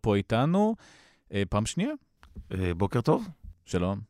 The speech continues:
Speaker 1: אז, אה, איך התחלנו שבוע שעבר? אני אשאל אותך שוב. כבר לא ישראל ביתנו, מה כן?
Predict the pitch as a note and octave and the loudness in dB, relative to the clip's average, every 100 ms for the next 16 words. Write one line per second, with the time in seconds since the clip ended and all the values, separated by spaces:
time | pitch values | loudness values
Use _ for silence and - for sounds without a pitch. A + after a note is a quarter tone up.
0 | _ F#2 F#2 G#2 G2+ G2+ G2+ G#2+ A2 - | _ -8 -4 0 2 2 0 -2 -4 -6
1 | - A#2+ A#2 G#2 A2 G#2+ G#2+ G#2+ G2+ A2 | -2 -2 0 0 -2 0 0 0 0 -4
2 | G#2 G2+ - D3+ E3+ - - - - A#2+ | -4 -8 -2 0 0 -6 -14 -20 -2 4
3 | A2+ B2+ C#3+ - B2 A#2 A2+ C3 D3+ B2+ | 8 8 6 6 4 6 4 6 6 6
4 | B2 A#2+ B2 | 4 2 2